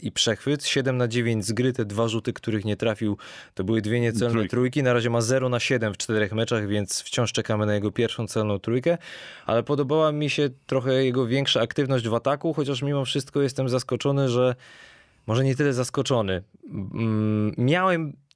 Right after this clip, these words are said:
Speaker 1: taką cichą nadzieję, że ta jego rola w ataku generalnie będzie troszeczkę chociaż większa. A on na razie głównie stoi po stronie słabej, w narożniku, czasem dostanie podanie,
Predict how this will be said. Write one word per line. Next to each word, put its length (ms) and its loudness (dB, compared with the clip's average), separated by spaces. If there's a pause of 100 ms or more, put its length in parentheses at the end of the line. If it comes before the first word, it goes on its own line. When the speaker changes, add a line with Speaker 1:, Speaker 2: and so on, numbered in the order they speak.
(160)
Speaker 1:
taką 360 0
cichą 360 0
nadzieję, 420 4
że 120 0
ta 120 0
jego 240 2
rola 220 4
w 60 -2
ataku 380 0
generalnie 880 2
będzie 280 -2
troszeczkę 760 0
chociaż 320 2
większa. 420 0
A 40 -4
on 180 2
na 100 2
razie 260 2 (300)
głównie 340 2
stoi 280 2
po 140 -2
stronie 360 0
słabej, 440 2
w 80 -4
narożniku, 560 2
czasem 300 0
dostanie 400 0
podanie, 480 2